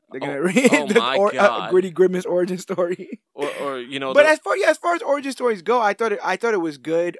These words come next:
Speaker 1: Um, I think it does. Like I said, it doesn't, it doesn't get best served where it's at,
Speaker 2: No.
Speaker 1: where, where it came out. I
Speaker 2: Maybe
Speaker 1: remember,
Speaker 2: not.
Speaker 1: but I had less expectations about this than other people. I,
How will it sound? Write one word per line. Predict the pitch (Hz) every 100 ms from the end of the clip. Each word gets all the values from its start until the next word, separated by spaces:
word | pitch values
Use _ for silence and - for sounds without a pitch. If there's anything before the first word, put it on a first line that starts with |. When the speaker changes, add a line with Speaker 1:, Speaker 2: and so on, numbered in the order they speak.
| 147
Speaker 1:
Um, | 165 165 160 143 _ _ _ _ _ _ _ _ _ -
I | 208
think | 202 269 277 - _ _ _ _ _ _ _ _ _ _ _ _ _ _ _ _
it | 190 175
does. | 143 202
Like | 190 196
I |
said, | 208 185
it | 170
doesn't, | 214 214 196 - _ _ _
it | 180
doesn't | 226 240 226
get | 196 156
best | 175 160
served | 170 160
where | 117 131 147 156
it's | - 147 - _
at, | 151 156 - - _ _
Speaker 2:
No. | - 143
Speaker 1:
where, | 160 139
where | 165 160
it | 156
came | 143 127
out. | 117
I | 180
Speaker 2:
Maybe | 214
Speaker 1:
remember, | 254 254 247 226
Speaker 2:
not. | 220 - _ _ _ _ _ _ _ _ - _
Speaker 1:
but | 180 226 - _ _ _ _
I | - 220
had | 233 220 214 170
less | 190 196 -
expectations | 196 - 170 160 190 180 151
about | 143 143
this | 147
than | - 135 -
other | 160 151
people. | 156 143 113
I, | 110 -